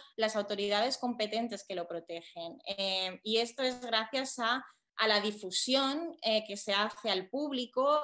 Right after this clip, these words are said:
incluyéndoles y haciéndoles partícipes con el aporte de información sobre un patrimonio que les era totalmente desconocido.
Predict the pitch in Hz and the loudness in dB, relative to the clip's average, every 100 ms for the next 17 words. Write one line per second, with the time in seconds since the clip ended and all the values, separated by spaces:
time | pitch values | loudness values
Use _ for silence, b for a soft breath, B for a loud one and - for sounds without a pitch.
0 | 294 226 226 226 226 208 202 214 240 247 | 0 -2 -2 -2 0 0 4 2 2 0
1 | 247 247 247 240 214 214 214 226 240 233 | 2 2 2 2 0 -2 -4 -2 -2 -4
2 | - 208 208 233 233 233 240 247 277 - | -2 -2 -2 -10 -8 -4 0 -2 -2 -12
3 | B B - 220 208 202 208 208 247 247 | B B 2 4 4 4 0 0 0 0
4 | 233 - 208 190 180 - 226 247 240 196 | -2 -4 -6 -4 -6 -2 0 0 -4 -4
5 | 202 233 240 247 226 233 262 262 285 349 | -2 2 2 0 0 2 2 2 0 -4
6 | b b _ 233 214 214 240 247 240 233 | b b _ 4 6 4 2 2 2 0
7 | 214 214 208 202 196 208 185 175 - 175 | 0 0 0 -2 -2 -4 -6 -8 -12 -12
8 | 165 160 | -10 -12